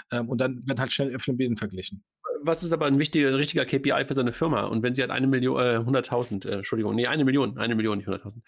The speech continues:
Speaker 2: eine Million Kunden, Konten mittlerweile verwalten, muss ich sagen, jo, ich glaub, was halt irgendwie noch ganz spannend wäre zu wissen, wie viele Unique-Kunden dahinter hängen, ne?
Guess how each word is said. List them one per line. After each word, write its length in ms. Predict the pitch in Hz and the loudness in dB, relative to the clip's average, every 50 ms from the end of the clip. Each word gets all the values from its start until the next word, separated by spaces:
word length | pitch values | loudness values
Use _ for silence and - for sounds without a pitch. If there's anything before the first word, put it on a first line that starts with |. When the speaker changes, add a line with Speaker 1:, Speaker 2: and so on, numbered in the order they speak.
| - - - - - - | -18 -18 -16 -16 -6 -2
Speaker 2:
eine 180 | 143 143 143 | 0 4 4
Million 260 | 139 139 139 127 120 117 | 6 6 6 4 4 2
Kunden, 480 | - 139 160 170 - 180 175 170 151 | 2 0 0 0 0 0 0 0 -2
Konten 380 | - - 156 170 165 - 160 151 | -2 -2 -4 -4 -4 -4 -2 -2
mittlerweile 360 | 156 - 147 135 139 139 139 | -2 0 0 -2 -2 -2 -2
verwalten, 380 | 135 139 131 131 131 127 - 135 | -2 -2 0 0 -2 0 -2 -2
muss 100 | 127 123 | -2 -2
ich 80 | 117 | -2
sagen, 200 | - 120 120 123 - | -2 -2 -2 -2 0
jo, 320 | 135 139 127 107 - - | 2 2 2 2 -2 -4
ich 100 | 120 - | -4 -2
glaub, 140 | 131 123 - | -2 -2 -2
was 320 | 127 127 123 127 120 - - | -6 -6 -4 -4 -2 -2 -2
halt 160 | 120 - - _ _ - | -4 -4 -6 _ _ -6
irgendwie 380 | 127 117 113 120 120 120 120 - | -6 -4 -2 -2 -2 -2 -2 -2
noch 140 | - 123 - | -2 0 0
ganz 160 | 131 120 - | 0 -2 -2
spannend 320 | - - 127 143 143 139 | -2 0 0 0 2 2
wäre 180 | 143 131 123 123 | 2 2 2 2
zu 160 | 123 - 120 | 0 0 0
wissen, 240 | 131 127 - 131 117 | 0 0 0 0 -2
wie 100 | 120 120 | -2 -2
viele 220 | - 131 123 123 | -2 -2 0 0
Unique-Kunden 1200 | 113 113 120 120 117 123 143 139 - - - - _ _ - - 165 175 185 175 135 123 113 107 | 2 2 4 4 4 4 2 0 -2 -10 -14 -16 _ _ -2 0 2 4 4 4 4 2 2 2
dahinter 320 | 104 101 98 104 101 113 98 | 0 -2 -2 -2 -4 -4 -4
hängen, 220 | 98 98 92 90 | -4 -6 -6 -6
ne? 180 | 92 113 143 | -6 -6 -6